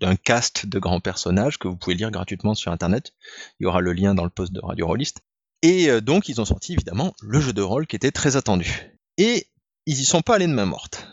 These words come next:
Euh, c'est un jeu qui est, le, en termes de, de, de, de jeu, le jeu est magnifique. Euh, on n'entend pas moins de F F G, quoi. C'est illustré, euh,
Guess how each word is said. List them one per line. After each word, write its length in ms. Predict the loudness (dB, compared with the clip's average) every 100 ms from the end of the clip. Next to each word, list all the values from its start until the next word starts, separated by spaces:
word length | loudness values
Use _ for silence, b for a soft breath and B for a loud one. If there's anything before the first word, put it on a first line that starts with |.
| -16 -2
Euh, 1080 | 2 4 4 2 2 0 0 0 0 0 -2 -4 -6 -8 -10
c'est 380 | -12 -4 -4 2
un 100 | 2
jeu 140 | 2 -2
qui 140 | -4
est, 100 | -10 _ _
le, 400 | -2 2 4 2 -2 -6 0
en 80 | 2
termes 240 | 4 4
de, 220 | 4 0
de, 240 | 0 -2 -2
de, 340 | -4 -6 -6
de 200 | -4 -2
jeu, 480 | 0 2 4 4 0 _ -6
le 180 | -2 0
jeu 220 | 2 0
est 140 | 2 4
magnifique. 640 | 6 4 2 -2 -2 -12 -8
Euh, 300 | -4 -2 -2 0
on 80 | 2
n'entend 320 | 2 2 2
pas 120 | 4
moins 120 | 4
de 80 | 4
F 220 | 4 0
F 40 | 0
G, 200 | -8 -10
quoi. 160 | -12
C'est 180 | -12 -10
illustré, 580 | -6 -6 -6 0 2 4
euh, 200 | 2